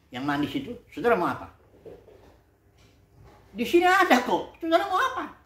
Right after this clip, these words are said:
"Ada kok, mau apa di sini?" Ya, comot. Ah, ini yang begini-begini itu namanya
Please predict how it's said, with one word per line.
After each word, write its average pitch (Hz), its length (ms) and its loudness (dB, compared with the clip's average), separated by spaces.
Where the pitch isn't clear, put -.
"Ada 453 400 0
kok, - 160 0
mau 262 160 0
apa 262 240 -2
di 208 80 -6
sini?" - 240 -2
Ya, 220 240 -4
comot. 285 400 4
Ah, 196 240 2
ini 359 160 -2
yang 320 160 2
begini-begini 254 880 0
itu 349 160 -2
namanya 277 640 0